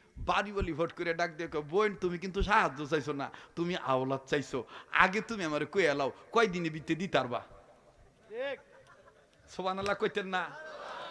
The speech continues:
Speaker 1: আমরার সমাজে তো বাঙালি গো, দিলে এত নরম, কেউ আওলাদ চাইলেই মায়ার ঠেলায় দিয়ে দেই। আল্লাহ যখন নির্ধারিত তারিখে দিতে না পারে, তখন হ্যাঁ ডাক দিয়ে কয়, "হ্যাঁ আচ্ছা,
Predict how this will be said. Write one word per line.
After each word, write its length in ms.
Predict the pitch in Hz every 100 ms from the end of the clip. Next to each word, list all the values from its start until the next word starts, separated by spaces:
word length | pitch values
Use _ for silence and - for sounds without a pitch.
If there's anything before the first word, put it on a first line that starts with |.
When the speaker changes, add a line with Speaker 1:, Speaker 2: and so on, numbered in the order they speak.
| - - - - - - - -
Speaker 1:
আমরার 380 | 185 240 233 240
সমাজে 400 | 202 262 254 247
তো 140 | 226 208
বাঙালি 440 | 233 262 269 254
গো, 100 | 208
দিলে 260 | 190 254 277
এত 180 | -
নরম, 880 | 294 277 294 262 247 254 262 269 262 - - -
কেউ 120 | 220
আওলাদ 380 | 202 185 202 220
চাইলেই 380 | - 240 208 196
মায়ার 300 | 208 254 269 -
ঠেলায় 260 | 208 180
দিয়ে 300 | 175 240 254
দেই। 280 | 208 247 415 - -
আল্লাহ 300 | 196 202 202
যখন 160 | 190 170
নির্ধারিত 460 | 214 185 170 165
তারিখে 360 | 180 196 185 170
দিতে 260 | 160 214 220
না 140 | 214
পারে, 220 | 170 226 - -
তখন 160 | 185 165
হ্যাঁ 100 | 180
ডাক 180 | 185 170
দিয়ে 160 | 175
কয়, 120 | -
"হ্যাঁ 180 | 220 269
আচ্ছা, 280 | 320 -